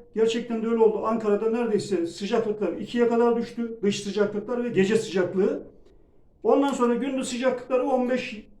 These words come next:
yirmi arasında gidip geliyordu. Ama benim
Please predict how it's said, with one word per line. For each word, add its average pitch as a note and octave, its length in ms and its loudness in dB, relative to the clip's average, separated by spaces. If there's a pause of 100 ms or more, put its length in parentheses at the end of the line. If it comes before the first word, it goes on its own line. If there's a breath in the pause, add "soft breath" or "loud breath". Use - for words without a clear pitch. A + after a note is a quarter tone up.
(100)
yirmi A#3+ 280 0
arasında A3+ 340 2
gidip G3+ 260 -2
geliyordu. C4 500 -4 (920)
Ama C4 300 4
benim C4+ 360 0